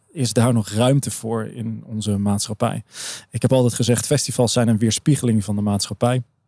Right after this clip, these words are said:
En in onze hedonistische cultuur, in onze hedonistische consumptiemaatschappij, heb je dus ook de opkomst gezien van ma-, megafestivals die super vervuilend zijn. Die, die gaan om, om,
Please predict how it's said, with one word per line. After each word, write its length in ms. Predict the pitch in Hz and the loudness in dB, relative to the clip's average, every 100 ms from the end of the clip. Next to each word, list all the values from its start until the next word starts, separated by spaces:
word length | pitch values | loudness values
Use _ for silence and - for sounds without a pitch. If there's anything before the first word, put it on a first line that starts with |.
| _ | _
En 360 | 113 113 117 | -4 -4 -6
in 220 | - 120 113 | -4 -4 -2
onze 480 | 123 120 107 104 98 - - _ _ | -2 0 2 0 -4 -14 -20 _ _
hedonistische 800 | - 113 120 117 127 - - 107 | 0 2 4 4 2 2 -2 -2
cultuur, 680 | - 101 - 135 151 123 - | -2 -4 2 4 4 4 0
in 140 | 110 | -4
onze 180 | 107 101 | -6 -2
hedonistische 640 | 98 104 107 110 - 120 - | 0 2 2 2 0 -6 -4
consumptiemaatschappij, 1080 | 113 - 139 - 117 107 - - 117 110 | -2 2 0 2 0 0 -2 -4 -2 0
heb 220 | 110 127 - | -2 -4 0
je 60 | |
dus 140 | 131 117 | 2 4
ook 160 | 113 | 2
de 80 | 117 | 2
opkomst 500 | 135 - 117 110 - | -2 0 -2 -2 -2
gezien 360 | 113 110 107 101 | -4 -2 -2 0
van 240 | 110 104 101 127 139 | 0 2 4 6 6
ma-, 220 | 143 - | 4 0
megafestivals 1200 | 127 127 143 151 139 107 - 113 127 - 131 120 | 2 4 6 4 2 -2 -2 -4 -6 -6 -4 -4
die 200 | - 117 117 _ _ _ _ _ | -8 -10 -12 _ _ _ _ _
super 440 | - - 180 151 120 | -6 2 4 4 0
vervuilend 500 | 110 110 107 104 101 | 0 0 2 0 -2
zijn. 260 | 117 117 | -4 -4
Die, 340 | 117 113 113 - | -6 -10 -12 -12
die 140 | 117 | -10
gaan 300 | - 117 113 | -4 -2 -2
om, 280 | - 113 107 | -2 -4 -4
om, 380 | - 110 110 | -4 -8 -8